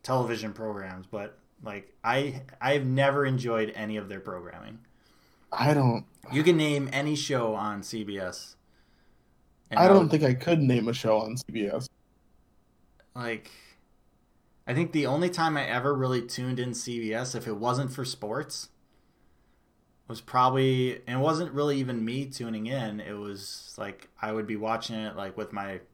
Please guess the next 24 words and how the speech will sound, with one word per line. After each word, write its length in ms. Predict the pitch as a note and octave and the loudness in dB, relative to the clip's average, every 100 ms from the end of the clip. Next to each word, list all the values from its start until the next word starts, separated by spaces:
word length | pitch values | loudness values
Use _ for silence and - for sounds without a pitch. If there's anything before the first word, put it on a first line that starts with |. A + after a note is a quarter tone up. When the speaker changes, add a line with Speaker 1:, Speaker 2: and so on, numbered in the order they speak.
| - | -12
Speaker 1:
parents. 560 | A#2 A#2 G#2+ G2 - A2 | -8 -6 -6 -8 -10 -6
I 80 | G#2+ | -6
would 120 | G#2+ | -4
be 80 | A2 | -2
watching, 320 | A2 G#2+ A2+ | -2 -2 -6
like, 160 | F#2+ | -6
David 240 | G#2+ A2 G#2 | -6 -6 -6
Letterman 440 | G2+ F#2+ F#2 E2+ | -6 -6 -8 -12
or 40 | - | -14
something. 420 | B1+ B1 - - _ _ _ _ | -18 -18 -20 -20 _ _ _ _
Speaker 2:
Uh. 420 | C3 B2 B2 B2 A#2+ - _ _ _ _ - | 6 8 8 4 0 -8 _ _ _ _ -10
Speaker 1:
Or, 560 | G#2 G#2 G2+ G2 - - _ _ _ _ - | -6 -4 -4 -6 -10 -18 _ _ _ _ -12
or, 240 | G2+ F#2+ | -6 -4
uh, 200 | F#2 F2+ F#2 _ _ | -2 -4 -8 _ _
Craig 240 | - D3+ C3+ | 0 0 0
Ferguson 560 | B2+ A#2 G#2+ G2 F#2 | -4 -4 -6 -8 -10
was, 340 | F2+ F2 - - - | -10 -12 -14 -12 0
that 140 | F3+ | 2
was 120 | D#3 | 2
a 40 | A#2 | -2
good 400 | G#2 G2 F#2 - _ _ _ _ _ | -6 -8 -10 -14 _ _ _ _ _
late 260 | G2+ F#2+ E2 | -10 -10 -10
night 200 | E2+ - | -14 -14
show. 340 | - - B1 | -16 -16 -18